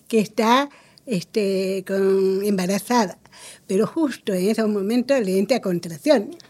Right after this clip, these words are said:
Y al encontrarse con una persona, este, oyente, le habla, enseña, enseña, y la persona oyente no sabe qué está diciendo, pero lo que le está diciendo es, "Por favor, ¿dónde hay un hospital? ¿Dónde hay una clínica?".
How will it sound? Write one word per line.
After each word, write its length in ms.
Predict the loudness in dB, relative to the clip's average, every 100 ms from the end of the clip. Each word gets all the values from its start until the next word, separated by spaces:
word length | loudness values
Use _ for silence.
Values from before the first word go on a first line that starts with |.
| _ _ -20 -20 -20 _
Y 220 | -2 0
al 140 | 2 0
encontrarse 540 | 0 -2 -2 0 0
con 120 | 0
una 200 | 0 0
persona, 1000 | -2 -4 -2 0 2 2 2 0 -2 -4 -4
este, 240 | -4 0
oyente, 580 | 0 2 0 0 -2 -4 -10 -20 -8
le 180 | -2 0
habla, 240 | 2 2
enseña, 520 | 2 0 0 0 0 -2
enseña, 720 | -4 0 0 2 0 -4 -10 -6
y 80 | -2
la 160 | 0
persona 800 | -2 0 2 2 2 0 -4 -2
oyente 380 | 0 2 0 0
no 160 | 0 0
sabe 320 | 0 0 0
qué 140 | -2
está 240 | -2 -2 -2
diciendo, 540 | -2 0 2 0 -4 -14 -20 -20 _
pero 240 | 0 2 2
lo 80 | 0
que 120 | -2
le 80 | -2
está 220 | -2 -2
diciendo 480 | -2 2 2 2 0
es, 120 | -4
"Por 220 | -2 -4
favor, 380 | -4 -2 0 0
¿dónde 240 | 0 0 0
hay 120 | 0
un 80 | -2
hospital? 560 | -2 -6 -4 0 2 2
¿Dónde 240 | 2 0
hay 140 | -2
una 200 | 0 -2
clínica?". 640 | 0 4 4 4 0 -10